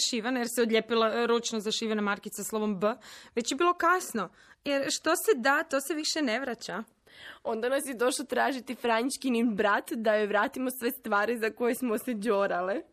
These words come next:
Speaker 1: Franjić je onda kao taoca uzeo naše barbike i
Speaker 2: I već smo mislili da ih nećemo dobit natrag.
Speaker 1: A onda je pored sedamnaestice prolazio Belina, a Belina je zaljubljen u Deu.
Speaker 2: I onda sam mu ja rekla da nam je Franjić oteo barbike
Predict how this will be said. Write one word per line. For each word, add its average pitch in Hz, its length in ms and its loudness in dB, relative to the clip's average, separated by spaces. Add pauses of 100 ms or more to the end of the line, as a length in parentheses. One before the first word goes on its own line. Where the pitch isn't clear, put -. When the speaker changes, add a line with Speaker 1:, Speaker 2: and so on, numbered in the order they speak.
(220)
Speaker 1:
Franjić 302 400 -2
je 302 80 -2
onda 330 140 -2
kao 320 180 0
taoca 311 460 -2
uzeo 320 220 -2
naše 339 260 -2
barbike 226 540 -2 (140)
i 403 280 -4
Speaker 2:
I 262 40 -4
već 254 160 2
smo 339 120 -4
mislili 320 400 -2
da 262 80 2
ih 285 120 -2
nećemo 320 380 -2
dobit 277 380 -2
natrag. 226 600 -2 (320)
Speaker 1:
A 277 140 6
onda 226 240 -2
je 254 100 -6
pored 247 240 -4
sedamnaestice 214 600 -4
prolazio 214 480 -4
Belina, 214 760 0 (440)
a 370 140 6
Belina 381 400 0
je 294 60 -4
zaljubljen 233 460 -2
u 220 60 -2
Deu. 214 460 0 (140)
Speaker 2:
I 226 100 -2
onda 269 100 -2
sam 294 160 -4
mu 294 60 -2
ja 277 180 0
rekla 277 400 -2
da 262 140 -4
nam 247 120 -4
je 262 80 -4
Franjić 269 440 -2
oteo 262 240 0
barbike 226 580 -2